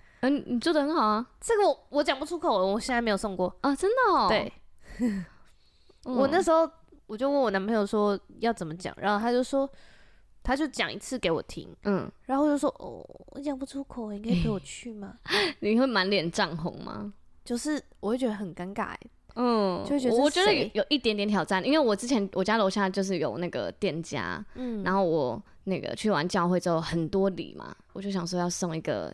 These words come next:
Speaker 1: 就是圣诞节的小礼给他。
Speaker 2: 哦。
Speaker 1: 我就也是过去，我说：“今天圣诞节，我想要就是分享一个糖果给你，圣诞快乐。”
Speaker 2: 哇！
Speaker 1: 就这样，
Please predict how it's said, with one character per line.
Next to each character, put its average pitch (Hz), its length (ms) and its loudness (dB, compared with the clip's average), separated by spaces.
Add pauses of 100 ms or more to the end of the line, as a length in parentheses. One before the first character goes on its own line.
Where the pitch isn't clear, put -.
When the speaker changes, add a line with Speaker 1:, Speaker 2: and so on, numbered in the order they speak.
(140)
Speaker 1:
就 160 120 -8
是 156 260 -6
圣 170 180 -6
诞 156 140 -4
节 - 120 -8
的 82 220 -6 (280)
小 156 180 -6
礼 160 240 -4
给 - 140 -8
他。 - 200 -14 (280)
Speaker 2:
哦。 220 340 0
Speaker 1:
我 180 40 -6
就 202 100 0
也 170 120 2
是 - 140 -6
过 165 160 -2
去， - 240 -8
我 165 80 -4
说 180 260 -4 (280)
：“今 381 160 2
天 427 120 4
圣 415 160 2
诞 403 160 4
节， 285 640 4
我 240 80 0
想 254 180 0
要 247 180 2
就 240 100 -4
是 233 300 -2
分 208 180 -2
享 196 180 -2
一 170 100 -2
个 160 320 0
糖 180 200 -6
果 175 120 0
给 165 160 -4
你， 170 440 -4 (180)
圣 208 120 -6
诞 220 100 -2
快 254 140 0
乐。” 254 360 4 (360)
Speaker 2:
哇！ 370 80 4 (880)
Speaker 1:
就 370 100 6
这 330 120 6
样， 233 180 2